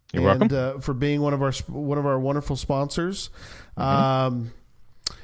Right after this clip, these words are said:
Speaker 2: and we'll get into that, but let's talk,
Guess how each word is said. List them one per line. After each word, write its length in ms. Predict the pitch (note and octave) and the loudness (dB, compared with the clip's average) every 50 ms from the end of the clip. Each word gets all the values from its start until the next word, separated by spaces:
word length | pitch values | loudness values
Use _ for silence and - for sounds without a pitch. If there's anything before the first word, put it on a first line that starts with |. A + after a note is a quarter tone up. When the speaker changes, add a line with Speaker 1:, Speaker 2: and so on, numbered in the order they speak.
| - - - | -18 -8 -6
Speaker 2:
and 120 | B2+ C3+ | -2 0
we'll 120 | C3+ C#3 C#3 | 0 0 2
get 180 | C3+ C#3+ C#3+ C#3 | 2 2 2 4
into 260 | C#3 C3+ B2 D3 C3+ | 2 2 0 2 2
that, 260 | C3 C3+ C3+ C#3 B2 | 4 4 2 2 0
but 280 | C#3+ C#3+ C#3 C3+ - - - - - - - - - | -2 -4 -4 -6 -10 -18 -20 -20 -20 -20 -20 -10 -4
let's 220 | - F3 A3+ - - | -2 0 0 2 4
talk, 480 | - B3 A#3+ A#3+ A#3 - - - - | 6 6 6 4 2 -2 -8 -10 -6